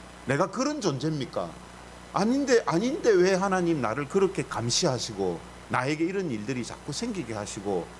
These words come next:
나를 자꾸 뭔가를 조절하시려고 하십니까? 저는 그런 존재가 아닙니다." 이렇게 이야기하고 있는 거예요. 그러니까 여러분, 이게 한쪽 측면으로 보면 그냥 불평하는 건데,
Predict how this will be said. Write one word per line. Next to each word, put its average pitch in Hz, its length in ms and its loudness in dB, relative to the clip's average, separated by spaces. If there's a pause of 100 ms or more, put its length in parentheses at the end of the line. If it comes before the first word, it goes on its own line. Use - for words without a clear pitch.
(220)
나를 190 280 0
자꾸 170 440 4
뭔가를 160 440 2
조절하시려고 123 880 -2
하십니까? 87 640 -6 (580)
저는 240 280 2
그런 240 280 0
존재가 123 460 -2
아닙니다." 143 560 -2
이렇게 233 320 -6
이야기하고 160 320 -12
있는 - 140 -14
거예요. - 1200 -18
그러니까 214 280 2
여러분, 180 380 2
이게 147 600 0 (380)
한쪽 240 320 0
측면으로 247 580 2
보면 139 320 -2
그냥 131 300 -2 (100)
불평하는 151 680 0
건데, 87 440 -6